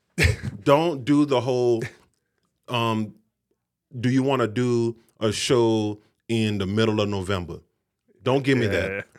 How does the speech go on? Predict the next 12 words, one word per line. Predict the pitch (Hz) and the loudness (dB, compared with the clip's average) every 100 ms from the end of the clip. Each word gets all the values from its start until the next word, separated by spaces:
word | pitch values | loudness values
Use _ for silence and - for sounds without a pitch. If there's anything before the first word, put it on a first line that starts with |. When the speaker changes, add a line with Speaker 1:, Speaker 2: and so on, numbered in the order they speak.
| - | -2
Speaker 1:
Do | 123 110 | 0 2
not | 110 127 123 | 4 2 2
give | 135 | 0
me | 135 123 | 2 2
that. | 110 104 107 - _ _ _ _ _ | 2 2 0 -10 _ _ _ _ _
I'm, | 104 120 123 - | 0 2 0 -8
<laughs> | |
uh, | 113 - | -10 -4
uh, | 123 120 107 101 | 2 2 2 0
give | 101 101 117 - 95 120 160 | -4 -8 -10 -14 -2 2 4
me | 185 185 180 185 - _ _ _ _ _ - | 4 2 0 -2 -8 _ _ _ _ _ -4
the | 107 98 | -2 -2